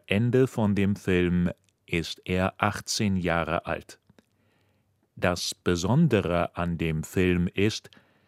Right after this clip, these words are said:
der Filmemacher Richard Linklater hat den Film über zwölf Jahre lang gedreht. Es haben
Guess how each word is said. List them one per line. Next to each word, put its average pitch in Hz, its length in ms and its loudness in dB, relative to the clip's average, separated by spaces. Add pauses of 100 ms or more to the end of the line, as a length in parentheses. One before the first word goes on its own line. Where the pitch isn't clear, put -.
(480)
der 101 280 0
Filmemacher 98 1040 0
Richard 92 540 -4
Linklater 101 960 0 (440)
hat - 460 -6
den 110 260 2
Film 101 560 0 (220)
über 101 420 0
zwölf 95 640 0
Jahre 90 480 2
lang 87 540 0
gedreht. 92 680 0 (840)
Es 101 240 -4
haben 143 420 2